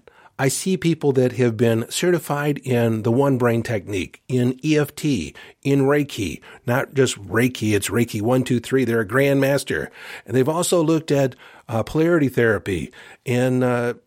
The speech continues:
Thai massage, Swedish massage,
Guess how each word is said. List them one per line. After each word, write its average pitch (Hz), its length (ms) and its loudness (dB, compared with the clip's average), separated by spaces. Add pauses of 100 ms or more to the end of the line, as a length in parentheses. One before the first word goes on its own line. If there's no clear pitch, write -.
Thai 170 300 -4
massage, 104 720 -2 (180)
Swedish 135 640 -2 (100)
massage, 92 720 0